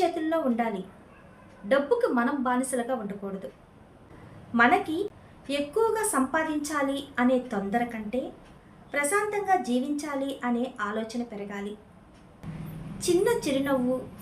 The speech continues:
చిన్న సేవింగ్స్, ఒక చిన్న ప్రయత్నం. ఈ కొత్త సంవత్సరం మీ జీవితంలో డబ్బు విషయంలో స్పష్టత, లక్ష్యాల విషయంలో ధైర్యం,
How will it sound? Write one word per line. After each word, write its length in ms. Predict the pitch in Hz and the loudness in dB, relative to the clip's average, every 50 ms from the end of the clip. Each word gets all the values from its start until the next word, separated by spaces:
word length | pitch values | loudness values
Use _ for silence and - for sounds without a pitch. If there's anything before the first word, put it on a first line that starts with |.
| - - - - - - - - - - - - - - - | -16 -16 -18 -18 -20 -20 -20 -20 -20 -20 -20 -16 -6 0 2
చిన్న 240 | 392 403 415 466 466 | 2 4 4 2 2
సేవింగ్స్, 640 | - - 311 262 240 240 240 247 254 262 - - - - - - - - - - - - - - - - - - - - - - - - - - - - - - - | 2 4 6 6 6 6 4 2 0 0 -2 -8 -14 -14 -18 -20 -20 -20 -20 -20 -20 -20 -20 -20 -20 -20 -20 -20 -20 -20 -20 -20 -20 -20 -20 -20 -20 -20 -10 -4 -2
ఒక 120 | 359 370 440 | -2 -2 -2
చిన్న 500 | 427 - - 349 370 392 415 453 453 - | -4 -2 -2 0 2 2 2 2 2 2
ప్రయత్నం. 460 | - 233 208 202 196 - 208 202 - - - - - - - - - - - 285 | 2 4 4 4 2 2 -4 -6 -6 -8 -10 -16 -16 -16 -16 -16 -14 -6 0 0
ఈ 140 | 339 339 | 2 2
కొత్త 260 | 330 - 254 254 - 359 | 2 2 0 2 2 0
సంవత్సరం 600 | 359 - 370 339 330 302 - 277 277 269 247 233 | 0 0 0 0 0 -2 -2 -2 0 2 2 2
మీ 120 | 220 196 | 2 0
జీవితంలో 640 | - 208 202 202 208 - 233 226 214 214 220 240 - - - - - - - - - - - - - - - 202 | -2 0 0 -2 0 0 -2 -2 -2 -2 -4 -4 -4 -6 -6 -8 -8 -10 -10 -8 -8 -8 -8 -10 -10 -8 0 6
డబ్బు 240 | 233 240 240 240 381 | 6 6 6 6 0
విషయంలో 460 | 381 339 - - 269 233 220 220 214 | 0 0 -2 0 -2 -2 -2 -4 -4
స్పష్టత, 680 | 214 - - 208 202 - - - 214 208 208 202 202 208 - - - - - - - - - - - - - - - - - - - - | -6 -6 -6 -6 -10 -10 -10 -10 -10 -8 -6 -6 -6 -6 -8 -12 -16 -18 -18 -18 -18 -18 -18 -18 -18 -18 -18 -18 -18 -18 -18 -16 -8 -2
లక్ష్యాల 420 | 233 254 254 - - 370 370 359 339 | -2 -2 0 0 -2 -2 -2 -2 -2
విషయంలో 460 | 285 262 - - 254 233 220 214 214 | -2 -2 -2 -2 -2 -4 -4 -4 -6
ధైర్యం, 640 | 190 175 214 202 196 196 196 196 202 202 202 208 | -8 -6 -4 -4 -4 -4 -4 -6 -6 -6 -6 -8